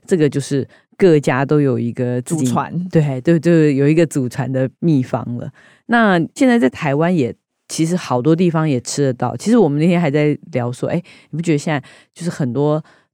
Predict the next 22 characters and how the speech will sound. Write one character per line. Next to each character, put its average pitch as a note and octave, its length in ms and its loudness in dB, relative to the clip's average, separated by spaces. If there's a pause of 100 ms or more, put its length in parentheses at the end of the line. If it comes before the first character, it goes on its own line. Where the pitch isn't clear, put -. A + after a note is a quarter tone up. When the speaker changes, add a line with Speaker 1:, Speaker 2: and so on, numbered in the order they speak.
Speaker 1:
大 D3 320 -2
陆 C#3 840 -2
口 B2 280 -2
味 C3+ 520 2 (120)
的 D#2+ 680 -6 (360)
食 - 320 -6
物 G3+ 220 2
类 F#3 300 4
型、 - 440 -6
料 F#3+ 240 4
理 B2+ 160 0
方 C3+ 360 -2
式， C3+ 360 -4
现 G3 200 0
在 G3+ 140 2
台 F3 140 -2
湾 C#3+ 120 0
都 D#3 80 -2
很 A#2+ 240 -2
流 B2 240 -2
行， - 260 -8
Speaker 2:
嗯。 - 60 -12